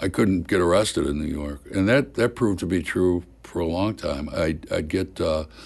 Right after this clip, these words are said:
off, off-Broadway jobs, which was great. I started forty years ago this year.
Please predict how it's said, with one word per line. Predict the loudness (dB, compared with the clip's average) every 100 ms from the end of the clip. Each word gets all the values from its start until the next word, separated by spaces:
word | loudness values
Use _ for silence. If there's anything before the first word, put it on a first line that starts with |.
| -20 -20 -2
off, | 2 2 4
off-Broadway | 4 4 4 4 4 2
jobs, | 2 2 2 2
which | -2 0
was | -2
great. | 0 4 4 4 -2 -20 -20 -20 -6
I | 0 0
started | 2 2 4 2 0
forty | 2 4 6 4
years | 4 0 -2
ago | -2 -2
this | -4 -4 -4
year. | -2 -4